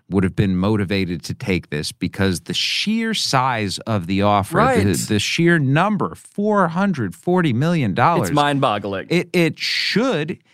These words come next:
Speaker 1: in theory, be enough. But Juan Soto and his agent, Scott Boras, looked at it like, Well, Max Scherzer, his former teammate with the Nationals, is making forty-three million dollars a year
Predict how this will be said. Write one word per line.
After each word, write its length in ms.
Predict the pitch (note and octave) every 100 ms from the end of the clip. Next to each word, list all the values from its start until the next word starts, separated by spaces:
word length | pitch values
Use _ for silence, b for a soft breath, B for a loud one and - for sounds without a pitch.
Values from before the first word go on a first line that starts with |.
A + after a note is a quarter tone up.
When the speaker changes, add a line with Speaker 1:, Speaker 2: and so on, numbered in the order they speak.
| b -
Speaker 1:
in 200 | E3 D3
theory, 540 | - G3 A3 F#2+ A2
be 240 | A#2+ A#2+
enough. 480 | C#3+ E3 C#4 A#2 - _ _ _ -
But 160 | -
Juan 340 | B2 C3+ F#3+ A3+
Soto 560 | - A2+ F#2+ F2 D3 - b b b
and 160 | - G#2+
his 220 | A#2 G#2+
agent, 380 | G#2+ A#2 B2+ -
Scott 400 | - A#2+ G#2+ -
Boras, 540 | G#2 F#2+ E2+ D#2 - - b b b
looked 300 | F#2+ G2+ -
at 220 | F2 F2+
it 160 | G2 - -
like, 400 | G2 F2+ - - _ _ _ _ G2
Well, 240 | G#2+ A#2+ _
Max 400 | F#2+ A#2+ G3 -
Scherzer, 580 | - F#3 G#3 A2+ - - _ _
his 220 | G#2 A#2
former 340 | - C#3+ C3+ B2+
teammate 480 | - D#3+ C#3+ A#2
with 160 | A2 G#2
the 80 | F#2
Nationals, 580 | G#2+ D3 - E2+ C#2+ -
is 180 | G2+ F2
making 400 | C3+ D3+ C#3+ A#2+
forty-three 720 | - D#3+ F#3+ G#3+ G3+ F#3+ F#3
million 400 | F3 E3+ F3 D#3+
dollars 460 | D3+ D3+ D3+ D3 A#2+
a 60 |
year 420 | B2 C#3 F#2 -